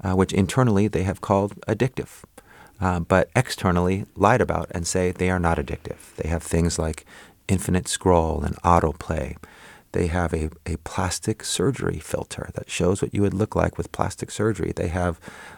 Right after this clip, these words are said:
likes and popularity metrics that they know are problematic. They have a, an algorithm, which they also know, uh, is problematic. They have beeps and alerts, which go <laughs> off in,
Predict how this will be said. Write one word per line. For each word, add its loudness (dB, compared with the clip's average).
likes 2
and -4
popularity 2
metrics -4
that -6
they 0
know 4
are 0
problematic. 0
They -6
have 0
a, 2
an -4
algorithm, 2
which -6
they -2
also 0
know, -2
uh, 2
is -6
problematic. 0
They 4
have 0
beeps 0
and 0
alerts, 2
which -2
go 6
<laughs> 2
off -2
in, -2